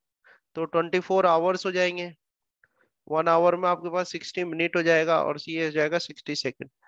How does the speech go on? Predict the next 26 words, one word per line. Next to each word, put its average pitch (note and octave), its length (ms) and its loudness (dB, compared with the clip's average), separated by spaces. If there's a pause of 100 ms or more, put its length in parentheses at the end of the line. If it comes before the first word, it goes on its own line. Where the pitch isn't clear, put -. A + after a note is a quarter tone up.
(280)
तो D3 60 -2
इस - 160 -4
तरह E3+ 180 4
से F3+ 140 2
आपके E3+ 220 2
पास E3+ 140 2
वैल्यू D#3 300 2
आएगी, E3+ 300 2
इसका E3 240 -4
स्क्वायर D3+ 400 0
कर D#3 160 -2
देंगे। E3 300 -6 (380)
और D3 240 2
रेडियस F3+ 440 4
आपको F3+ 280 2
दिया D#3+ 220 4
हुआ D3 220 4
है, D3 80 0
ये D3 180 -4 (220)
रेडियस D#3 340 0
कितना E3+ 300 -2
है? F3 60 4
थ्री E3 260 -4
पॉइंट E3 300 -2
एट D#3 280 0
फ़ाइव, E3 260 0